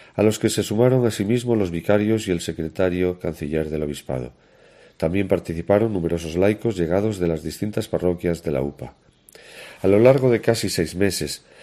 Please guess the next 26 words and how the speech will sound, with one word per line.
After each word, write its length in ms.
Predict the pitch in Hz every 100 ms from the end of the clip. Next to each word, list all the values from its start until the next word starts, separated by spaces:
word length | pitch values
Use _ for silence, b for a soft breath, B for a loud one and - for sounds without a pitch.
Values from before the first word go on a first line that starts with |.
| B B
acompañado 580 | 92 95 95 104 123 117
por 140 | 101
el 80 | 95
vicario 340 | 85 104 95
de 60 | 87
pastoral 500 | 82 - 82 95 101
y 60 | 87
por 180 | 85
el 100 | 82
párroco 480 | 76 98 87 82 85
respectivo, 720 | 78 78 78 69 107 95 92 B B B B B -
he 80 |
recorrido 480 | 95 110 110 117 117
las 160 | 104 -
ciento 240 | 117 113
setenta 440 | 110 87 107 104 92
parroquias 440 | 92 107 104 107
que 120 | - 87
forman 340 | 101 98 92
la 80 | 85
unidad, 360 | 80 69 67 - B B B
seis 300 | - 92 85
de 80 | 98
ellas 240 | 104 101
prácticamente 680 | - 98 - 85 85 87 80
vacías. 540 | 76 - 71 65 -